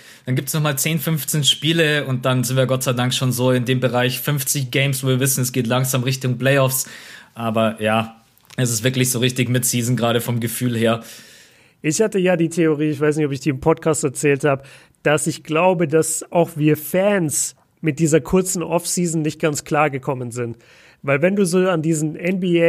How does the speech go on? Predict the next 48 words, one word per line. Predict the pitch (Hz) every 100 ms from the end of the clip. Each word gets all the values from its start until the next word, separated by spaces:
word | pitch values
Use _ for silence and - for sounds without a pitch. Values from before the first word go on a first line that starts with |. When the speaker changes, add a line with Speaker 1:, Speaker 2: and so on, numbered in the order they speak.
| 170 165 175
Speaker 2:
A, | 160 151 147 143
äh, | 135 - 277
alljährlichen | 180 175 160 180 175 175 165
Zirkus | - 185 185 175 -
gewöhnt | 127 143 202 196
bist, | 165 180 - 156
jetzt | 139 165
nicht, | 165
wenn | 160 151
du |
ein, | 147 165
zwei | 165 160 147
Jahre | 151 147
dabei | 139 131 160 190
bist, | 165 -
sondern | 147 143
wenn | 143
du |
so | 135 139
wie | 139 123
wir | 170 -
fünf | - 165 156 -
oder | 139 131 127 - 233 -
bei | 147 135
mir | 143 143
über | 135 143
fünfzehn | 180 180 - 151
Jahre | 139 147 143
dabei | 135 143 165
bist, | 175 175 - - - _
du | 147
bist | 214 233
einfach | 202 185
an | 196
die | 180
verschiedenen | 190 175 196 190 170
Etappen | 151 196 208 175
im | 143
Jahr | 139 170 196
gewöhnt. | 160 131 131 123 - _ _ -
Und | 170 160 -
du | 160
hast | 180 - -
so | 196 233
lange | 214 208 214
immer | 180 165
Offseason | 180 214 - 196 180 156
gehabt, | 139 127 160 -